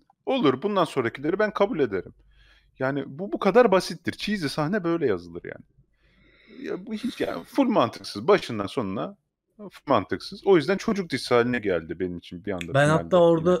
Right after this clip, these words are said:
Speaker 2: aşağı uçup böyle iki seksen yatıyor ya yerde.
Speaker 1: Hı hı.
Speaker 2: Orada şey dedim. Ha, tamam, bu, bu sezon bitti Vecna olayı.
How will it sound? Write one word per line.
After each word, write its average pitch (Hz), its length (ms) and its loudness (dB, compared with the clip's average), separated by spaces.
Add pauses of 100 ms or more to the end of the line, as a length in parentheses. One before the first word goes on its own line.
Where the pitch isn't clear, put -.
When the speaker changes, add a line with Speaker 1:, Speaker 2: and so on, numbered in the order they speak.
(120)
Speaker 2:
aşağı 147 340 -2
uçup 151 380 -8
böyle 143 320 0 (300)
iki 131 180 -8
seksen 143 360 -2
yatıyor 143 420 -2
ya 165 60 0
yerde. 104 320 -4 (840)
Speaker 1:
Hı 107 60 -8
hı. - 20 -8
Speaker 2:
Orada 147 320 0
şey 202 300 6
dedim. 120 300 2 (180)
Ha, 139 240 -4
tamam, 131 360 -2 (260)
bu, 147 180 -4
bu 143 60 -6
sezon 143 460 -2
bitti 147 320 -4
Vecna 123 300 -2
olayı. 117 420 -4